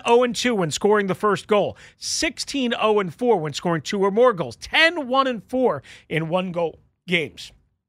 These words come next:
And nine zero and zero when leading after the first period.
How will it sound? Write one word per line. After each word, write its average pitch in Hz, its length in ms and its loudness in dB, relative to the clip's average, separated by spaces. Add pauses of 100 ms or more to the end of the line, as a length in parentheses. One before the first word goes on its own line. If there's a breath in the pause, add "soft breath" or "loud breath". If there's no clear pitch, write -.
(720)
And 175 200 0
nine 208 440 2
zero 185 400 4
and 156 80 -2
zero 131 440 -2 (280 soft breath)
when 135 220 -4
leading 113 340 -6 (240)
after 120 280 -10
the 113 120 -6
first - 320 -10
period. 87 260 -6